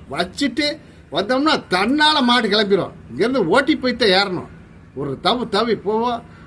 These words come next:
அப்படி மாடு அப்படி, அப்படி மண்டையை, மண்டையை ஆட்டிக்கிட்டு போகும் பாருங்க. அப்படி வேலை செய்யும் மாடு. ம-, மனுஷனை விட தோத்து போவோம்.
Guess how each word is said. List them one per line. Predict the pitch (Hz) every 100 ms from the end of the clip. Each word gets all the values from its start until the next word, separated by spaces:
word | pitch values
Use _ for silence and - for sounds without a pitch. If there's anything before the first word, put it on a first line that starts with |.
| -
அப்படி | 131 160 147
மாடு | 117 202 285 208
அப்படி, | 160 233 302
அப்படி | 175 185 269 285
மண்டையை, | 185 247 254 175
மண்டையை | 240 285 233
ஆட்டிக்கிட்டு | 190 277 254 170
போகும் | 160 277 240
பாருங்க. | 214 196 170 120 - - - - -
அப்படி | 139 170 - 330 262
வேலை | 190 302 294
செய்யும் | 285 185
மாடு. | 160 220 180 - - -
ம-, | 123 107
மனுஷனை | 139 226 330 339 381 392
விட | 381 370
தோத்து | 359 247 226
போவோம். | 226 202 123